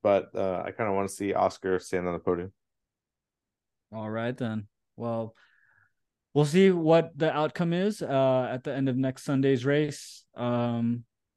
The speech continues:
Speaker 2: stay tuned for, for our thoughts after that race.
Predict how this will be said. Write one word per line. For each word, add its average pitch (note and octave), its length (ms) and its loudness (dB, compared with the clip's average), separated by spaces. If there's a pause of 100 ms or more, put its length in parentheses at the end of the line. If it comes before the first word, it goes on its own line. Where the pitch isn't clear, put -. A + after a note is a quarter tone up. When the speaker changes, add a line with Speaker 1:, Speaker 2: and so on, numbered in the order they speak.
(180)
Speaker 2:
stay C#3 280 0
tuned C3+ 420 2
for, B2+ 400 2
for B2 400 0
our A#2+ 160 -6
thoughts C#3 320 -4
after C3 260 -2
that B2+ 160 4 (180)
race. C3+ 360 -4